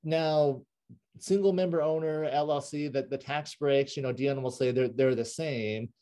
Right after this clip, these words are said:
I would argue it's just a little easier for your bookkeeper. Maybe they can write off some more things if you have that separate, um,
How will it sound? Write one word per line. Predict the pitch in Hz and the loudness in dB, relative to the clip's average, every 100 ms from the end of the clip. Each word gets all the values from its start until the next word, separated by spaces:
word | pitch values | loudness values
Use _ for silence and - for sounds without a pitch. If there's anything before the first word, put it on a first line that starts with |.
| _ - | _ 2
I | 139 | 4
would | 190 | 6
argue | 135 139 143 143 | 6 4 6 4
it's | 135 151 | 4 2
just | 143 | -4
a | 143 | 0
little | 139 | 0
easier | 135 135 131 127 | 2 0 0 -2
for | 127 120 | -2 -4
your | 107 | -2
bookkeeper. | 131 131 - 117 113 113 110 113 | -4 -4 -4 -8 -4 0 0 0
Maybe | 123 127 | 0 2
they | 123 | 2
can | 117 | 2
write | 120 117 117 | 2 2 2
off | 113 - | 0 -2
some | 113 | -6
more | 113 117 110 | -2 0 -2
things | - 120 113 110 104 104 - | -2 -2 -2 -4 -4 -6 -6
if | 117 - | -8 -2
you | 110 | 0
have | 101 104 104 | 2 2 2
that | 101 104 | 2 0
separate, | - 113 107 107 107 101 101 107 | 0 0 0 0 0 0 -2 -4
um, | 101 101 101 | -4 -4 -6